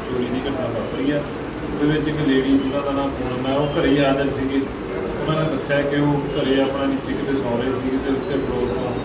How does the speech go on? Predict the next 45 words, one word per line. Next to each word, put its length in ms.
ਕਿਸੇ 160
ਅਣਪਛਾਤੇ 560
ਵਿਅਕਤੀ 380
ਨੇ 100
ਉਹਨਾਂ 200
ਦੇ 80
ਘਰੇ 280
ਜਿਹੜਾ 180
ਸੋਨੇ 320
ਦੀ 80
ਚੋਰੀ 260
ਕੀਤੀ 360
ਹੈ। 60
ਤੁਰੰਤ 340
ਅਸੀਂ 220
ਮੌਕੇ 300
'ਤੇ 340
ਸਾਡੀਆਂ 300
ਜਿਹੜੀਆਂ 320
ਪੁਲਿਸ 240
ਟੀਮਾਂ 320
ਭੇਜ 200
ਦਿੱਤੀਆਂ 320
ਗਈਆਂ 220
ਨੇ, 60
ਥਾਣਾ 180
ਸਿਟੀ 360
ਤੋਂ 140
ਵੀ 160
ਤੇ 200
ਸੀਸੀਟੀਵੀ 580
ਕੈਮਰਾ 300
ਚੈੱਕ 280
ਕਰਨ 200
ਲਈ 140
ਵੀ 200
ਟੀਮ 140
ਜਿਹੜੀ 200
ਭੇਜ 180
ਦਿੱਤੀ 320
ਗਈ 200
ਹੈ। 60
ਸੀਆਈਏ 380
ਦੀ 180
ਟੀਮ 200